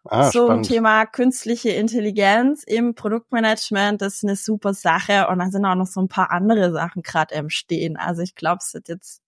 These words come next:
Speaker 2: Anfang nächsten Jahres ein paar ziemlich coole Sachen geben.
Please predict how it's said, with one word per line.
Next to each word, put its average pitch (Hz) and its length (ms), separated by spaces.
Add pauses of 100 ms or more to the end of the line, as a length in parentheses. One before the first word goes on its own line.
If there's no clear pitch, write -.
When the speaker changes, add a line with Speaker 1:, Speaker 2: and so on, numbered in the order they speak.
Speaker 2:
Anfang 190 400
nächsten 185 380
Jahres 196 480
ein 190 60
paar - 200
ziemlich 196 320
coole 185 240
Sachen 175 300
geben. 131 360